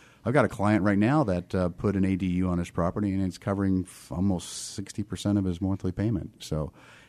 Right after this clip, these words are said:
it's not that bad. The initial cost <clears throat> and expense can be substantial, but if it pays itself in five years, you've got the remaining time of your life,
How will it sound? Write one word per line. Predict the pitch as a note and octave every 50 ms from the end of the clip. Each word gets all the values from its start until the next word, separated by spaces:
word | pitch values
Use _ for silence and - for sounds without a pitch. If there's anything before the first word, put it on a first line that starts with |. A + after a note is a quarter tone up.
| _
it's | - G2 F#2+ - -
not | G2 G2 G2 -
that | - G2 F2 -
bad. | G#2 A2 G#2
The | G2+ G2
initial | F2+ F#2+ G2+ - - F#2
cost | - - F#2 G#2+ B2+ - - -
<clears throat> | _
and | - - - - G3+ E3 C#3+ B2
expense | A2 - - - A2+ A2+ C#3 F#3 - - - _ _
can | - - A2 G#2+
be | G2+ G#2 G2
substantial, | - - F2 - G#2 G#2 A2 - - E3+ F3 - - _ - _ _ _ _ _ _ _ - - - -
but | - G2
if | F#2 F#2
it | - E2
pays | - - G#2+ G#2+ -
itself | G#2 G2+ - G2+ G2+ - -
in | F#2+
five | - - G2 G2 F#2+
years, | G2+ G#2 G#2+ A2 G2+
you've | G2 E2+
got | D#2+ F#2 F2 -
the | -
remaining | E2+ F2 F2+ F2+ F2+ F2 F2 E2
time | - F2 E2+ E2+
of | E2
your | D#2+ D2
life, | D#2 D#2+ D#2+ D#2+ - - -